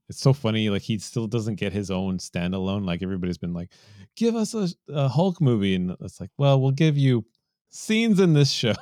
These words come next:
<laughs> It's the closest you'll get. Um, but dude, it, it's, I just wanna point out, like, I know the, the, the woke society, I know everyone is, like, you know,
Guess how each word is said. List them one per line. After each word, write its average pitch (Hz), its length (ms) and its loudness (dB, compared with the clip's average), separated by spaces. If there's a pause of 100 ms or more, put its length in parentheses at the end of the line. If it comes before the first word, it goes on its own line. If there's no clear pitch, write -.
<laughs> 139 340 2 (420)
It's 170 60 0
the 190 80 2
closest 147 420 -2
you'll 107 100 -2
get. 87 280 -8 (280)
Um, 92 200 0
but 120 140 2
dude, 143 220 6
it, 151 260 2
it's, - 480 0 (340)
I 117 120 0
just 143 140 0
wanna 180 120 2
point 107 300 0
out, 90 260 -2
like, 82 240 -4 (480)
I 95 80 -2
know 123 300 2
the, 120 260 -4
the, 98 180 -12
the 95 120 -4
woke 92 240 -4
society, 90 540 -6
I 85 60 -4
know 85 160 -6
everyone 82 520 -4
is, 80 180 -8
like, - 260 -8
you 101 80 -12
know, 104 140 -8